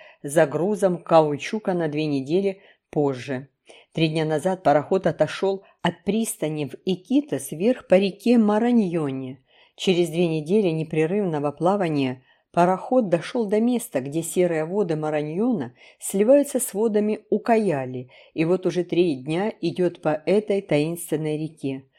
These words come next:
Поужинав, Томак и Салли вышли на палубу подышать свежим воздухом. Они остановились рядом с надстройкой.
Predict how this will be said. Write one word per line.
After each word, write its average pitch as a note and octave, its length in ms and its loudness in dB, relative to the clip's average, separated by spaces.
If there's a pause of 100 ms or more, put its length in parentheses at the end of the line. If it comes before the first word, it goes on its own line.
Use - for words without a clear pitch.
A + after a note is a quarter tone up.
(220)
Поужинав, F#3+ 640 2
Томак C4 360 2
и D#3 60 -6
Салли C4 360 0
вышли B3 360 -2
на A3+ 120 0
палубу F#3 460 2
подышать E3+ 540 -6
свежим E3+ 420 -4
воздухом. C#3 640 -12 (440)
Они A#3+ 400 4 (160)
остановились A#3 640 0
рядом A3 460 2 (280)
с - 160 -12
надстройкой. E3 920 -4